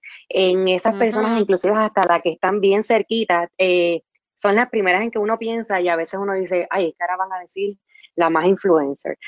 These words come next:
Speaker 1: o la más
Speaker 2: <laughs>
Speaker 1: Instagram,
Speaker 2: Normal.
Speaker 1: o la más, entonces a veces, exactamente, entonces esas cositas te detienen, pero, pues nada, yo lo hice una vez,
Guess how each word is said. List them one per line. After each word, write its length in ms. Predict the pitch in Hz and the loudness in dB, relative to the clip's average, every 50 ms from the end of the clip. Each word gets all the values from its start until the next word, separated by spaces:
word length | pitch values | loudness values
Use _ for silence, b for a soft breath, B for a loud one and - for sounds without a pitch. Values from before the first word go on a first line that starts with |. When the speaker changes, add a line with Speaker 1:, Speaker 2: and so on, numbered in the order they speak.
| B B | B B
Speaker 1:
o 120 | B - 170 | B 2 4
la 180 | 175 180 180 175 | 4 4 4 4
más 760 | 170 170 170 175 185 190 196 202 202 208 190 185 175 170 160 | 2 2 2 2 2 2 0 0 -2 -2 -2 -2 -2 -4 -6
Speaker 2:
<laughs> 340 | - 190 175 - - 202 _ _ | -8 -12 -14 -16 -20 -20 _ _
Speaker 1:
Instagram, 680 | - 214 214 208 196 180 180 160 175 196 196 196 190 175 | -2 -2 0 0 0 -2 -2 -2 -2 0 0 0 -2 -2
Speaker 2:
Normal. 100 | 170 175 | -4 0
Speaker 1:
o 160 | - 202 202 | 2 4 4
la 120 | 190 190 | 4 4
más, 140 | 185 180 208 | 2 2 2
entonces 440 | 208 208 - 247 254 254 302 294 254 - | 2 2 4 2 4 4 2 2 2 2
a 120 | 214 208 | 0 -2
veces, 300 | 208 202 196 - - - | -2 -6 -10 -10 -14 -14
exactamente, 920 | - 180 180 185 190 190 - _ _ - 190 180 170 _ - 196 185 180 180 | -12 -12 -12 -10 -12 -14 -16 _ _ -8 -8 -8 -8 _ -8 -8 -6 -6 -6
entonces 220 | 165 208 233 254 254 | -6 -6 -6 -6 -6
esas 180 | 269 285 285 - | -6 -8 -8 -6
cositas 460 | - 285 262 294 277 233 220 202 202 _ - | -8 -8 -8 -8 -8 -4 -4 -4 -4 _ -6
te 160 | 220 208 196 | -4 -4 -4
detienen, 640 | 190 185 180 - - 175 170 170 170 156 151 139 139 _ _ _ _ _ _ _ - | -4 -6 -8 -8 -12 -14 -12 -12 -12 -12 -14 -18 -20 _ _ _ _ _ _ _ 0
pero, 580 | 254 254 262 262 247 208 202 202 220 262 - _ _ _ _ _ _ _ _ | 2 4 6 6 6 6 4 4 2 0 -6 _ _ _ _ _ _ _ _
pues 200 | - 156 160 156 - | -8 -8 -8 -8 -8
nada, 520 | 160 160 156 147 151 147 147 190 254 269 _ _ _ _ _ - | -8 -6 -4 -4 -4 -4 -4 -4 -4 -6 _ _ _ _ _ -8
yo 200 | - 180 214 185 | -2 2 2 4
lo 80 | 185 | 4
hice 160 | 185 190 - 196 | 2 2 0 0
una 160 | 185 185 180 | 0 2 0
vez, 160 | 175 220 294 | 2 0 -2